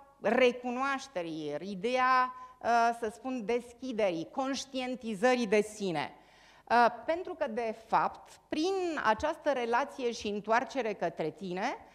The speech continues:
există posibilitatea să găsești și să poți afirma, uh, potențialul înalt care să te ajute. Și atenție, nu vreau decât să spun, uh, că în toate aceste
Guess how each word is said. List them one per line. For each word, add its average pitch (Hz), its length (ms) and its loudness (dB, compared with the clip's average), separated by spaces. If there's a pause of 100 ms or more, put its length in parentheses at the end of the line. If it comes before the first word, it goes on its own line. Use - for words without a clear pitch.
(120)
există 311 540 0
posibilitatea 240 1080 0
să 220 80 0
găsești 196 500 0
și 233 120 -8
să 196 140 0
poți 208 340 -2
afirma, 180 640 0 (380)
uh, 220 320 6 (220)
potențialul 247 800 4
înalt 214 400 0
care 196 220 2
să 185 160 -2
te 180 120 -2
ajute. 156 580 0 (360)
Și - 200 -8
atenție, 233 840 -2 (640)
nu 285 240 -2
vreau 285 320 4
decât 247 360 0
să 202 180 -2
spun, 233 520 -8 (560)
uh, 247 200 6 (240)
că 247 460 8
în 240 240 0
toate 294 640 -2
aceste 220 920 0